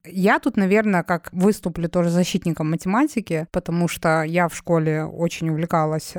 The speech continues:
алгеброй, очень, а, увлекалась там физикой, ну и вообще точными науками. Я ходила на дополнительные занятия, у меня были прекрасные преподаватели.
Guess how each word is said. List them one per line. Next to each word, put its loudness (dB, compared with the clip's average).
алгеброй, 2
очень, -4
а, -2
увлекалась -2
там -6
физикой, -2
ну 2
и 0
вообще -4
точными -2
науками. 4
Я -2
ходила -4
на -2
дополнительные 0
занятия, 2
у 0
меня 0
были -2
прекрасные 0
преподаватели. -2